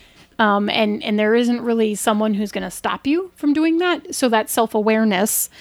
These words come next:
of making sure that you are sharing and giving back to the other people at your table is really important. And then the idea is you give to them, they give to you.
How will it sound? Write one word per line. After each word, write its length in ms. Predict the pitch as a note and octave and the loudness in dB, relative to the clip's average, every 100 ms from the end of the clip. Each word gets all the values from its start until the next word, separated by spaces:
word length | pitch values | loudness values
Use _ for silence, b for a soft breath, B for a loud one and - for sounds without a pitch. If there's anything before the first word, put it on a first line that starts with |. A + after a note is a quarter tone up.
| B B | B B
of 160 | - A3 | -2 2
making 360 | A3 G#3 A#3 A3+ | 2 2 2 0
sure 180 | A#3 | 2
that 100 | G#3+ | 0
you 160 | A3 G#3+ | 0 2
are 140 | F#3+ | 2
sharing 600 | F#3+ - G3 G3+ A3+ A#3 A3+ B B | 0 -2 0 0 2 2 0 B B
and 200 | A3 G3 | 0 0
giving 460 | - G#3 G#3 A3 G3 | 0 0 2 2 2
back 320 | F#3+ F#3+ - | 0 0 -2
to 120 | - | -4
the 100 | G#3 | 0
other 160 | G3+ G3+ | 2 0
people 320 | - G#3+ G3+ | -2 -4 0
at 80 | G3 | 0
your 160 | G3 F#3 | -2 -6
table 480 | - F3+ G#3 B3 - B B | -6 -2 0 0 -2 B B
is 180 | A#3 G3+ | -2 0
really 220 | G3+ G3 | 0 0
important. 540 | G3+ - A3 C4 C4 | 0 0 -2 -2 -4
And 180 | - A3+ | -4 -2
then 140 | A3 G#3+ | 0 0
the 120 | G#3 | 0
idea 380 | G3+ G3+ F#4 D4 | 0 0 0 0
is 220 | B3+ G#3 | 0 -2
you 240 | G#3 D4 | -2 -2
give 320 | B3 C4+ C#4 A3 | -2 -2 -4 -2
to 120 | A#3 | -2
them, 380 | A3+ A#3+ G#3+ F#3 | 0 0 0 -2
they 120 | F#3 | -6
give 320 | F3 G#3+ F#3+ | -2 -4 -4
to 140 | - | -4
you. 340 | G3+ A3+ A3 | 0 0 0